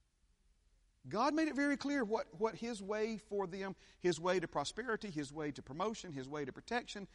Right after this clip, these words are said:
His way to provision, His way to peace. It, God's path to everything that God had for them, um, you know, was according to his way of doing it. And they, in essence, said, "Look, God, you know, we understand what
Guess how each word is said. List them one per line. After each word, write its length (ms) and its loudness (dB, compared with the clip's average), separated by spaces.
His 160 -2
way 160 0
to 80 -10
provision, 600 -6
His 220 2
way 120 0
to 80 0
peace. 480 -4
It, 140 -8
God's 360 10
path 520 4
to 160 -4
everything 400 4
that 140 -4
God 200 4
had 240 -4
for 100 -6
them, 340 -4
um, 380 -2
you 100 0
know, 160 -4
was 300 4
according 360 0
to 60 -6
his 280 6
way 220 6
of 120 0
doing 260 -4
it. 80 -10
And 280 0
they, 240 4
in 160 -2
essence, 380 -4
said, 200 -2
"Look, 180 0
God, 240 -2
you 80 -8
know, 140 -8
we 160 -2
understand 400 -4
what 100 -8